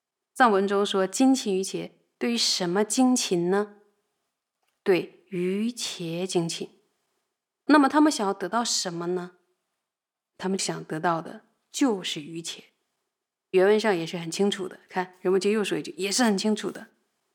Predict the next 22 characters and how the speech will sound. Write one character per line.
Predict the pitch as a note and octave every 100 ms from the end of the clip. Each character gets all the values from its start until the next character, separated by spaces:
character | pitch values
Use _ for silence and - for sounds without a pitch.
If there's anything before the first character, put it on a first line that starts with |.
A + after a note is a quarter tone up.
| _ _ _ _ _ _
想 | - A#3+ A3
象 | B3+ C4+
瑜 | C4
伽 | C#4
努 | B3+ F#3+
力 | G#3+
的 | G#3+
这 | G#3+
些 | A3
修 | G#3+ A#3
行 | G#3+
人， | F#3 -
意 | B3+
思 | A3 G3
就 | G3+
是 | F#3 E3+
这 | - -
样， | F3 - _ _
又 | - F3
说 | E3+
一 | D#3
遍。 | -